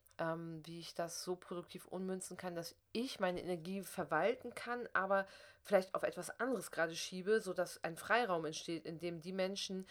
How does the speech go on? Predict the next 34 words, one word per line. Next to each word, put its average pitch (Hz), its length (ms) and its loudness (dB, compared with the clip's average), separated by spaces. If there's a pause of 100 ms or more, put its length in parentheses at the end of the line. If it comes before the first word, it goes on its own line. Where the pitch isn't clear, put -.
(220)
die 180 60 -4
mir 175 100 0
gegenüberstehen, 190 640 0
ihre 214 220 2
Energie 160 340 -2
gerade 170 200 2
entfalten 185 540 0
können, 143 520 -6
ja? 160 340 0
Äh, 160 180 0
weil 165 120 4
sie 170 100 -4
nicht 196 220 -2
das 190 140 -4
liefern 196 280 0
können, 175 220 -6
wo 165 100 -2
ich - 140 -6
gerade 151 180 0
die 160 120 -4
Energie 147 340 -4
hinhaben 139 380 -8
möchte. 143 360 -8 (500)
Ähm, 160 240 2
das 151 100 -4
ist - 60 -4
ein 190 40 -2
total 196 320 2
spannender 190 320 2
Prozess 202 400 -4
gewesen 208 320 -4
für 220 120 -6
mich, 226 240 -2 (400)
ähm, 165 640 0